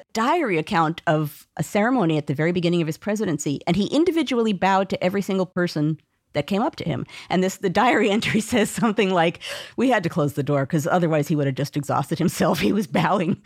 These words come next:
<laughs> like, every two seconds to somebody." But what about more modern than that?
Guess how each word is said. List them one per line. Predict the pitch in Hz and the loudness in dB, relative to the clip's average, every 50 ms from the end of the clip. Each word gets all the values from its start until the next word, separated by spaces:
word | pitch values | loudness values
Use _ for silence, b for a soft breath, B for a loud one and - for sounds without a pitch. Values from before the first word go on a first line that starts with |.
| B | B
<laughs> | B B - | B B -2
like, | 214 208 - | -2 0 2
every | 233 214 180 190 | 2 2 2 0
two | 170 - 214 196 | -2 0 -2 -2
seconds | - - 202 - - 190 139 165 - - B B B B - | 0 0 0 0 0 0 -2 -2 -4 -6 B B B B -4
to | 190 | -2
somebody." | - - 208 208 196 147 147 139 135 143 B B B B B B | 0 2 2 4 4 2 2 0 -2 -4 B B B B B B
But | - 262 254 - B B B B B | 0 0 0 0 B B B B B
what | - 302 339 | -2 0 0
about | 349 349 320 311 277 262 - - | 0 0 0 0 0 0 -2 -2
more | - 220 208 202 220 220 | 0 2 2 4 4 2
modern | 214 214 196 185 185 190 220 214 190 | 4 4 4 4 4 4 2 2 2
than | 160 151 151 | 2 2 2
that? | 147 143 165 196 - - | 2 2 0 0 -2 -4